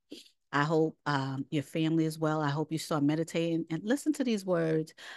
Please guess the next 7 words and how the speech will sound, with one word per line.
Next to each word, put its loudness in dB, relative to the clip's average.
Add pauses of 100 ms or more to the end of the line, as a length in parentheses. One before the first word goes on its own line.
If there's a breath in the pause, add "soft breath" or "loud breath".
(160 loud breath)
Listen 2
to 4
all 6
the 2 (140)
platform, 4
um, 4 (460)
uh, 0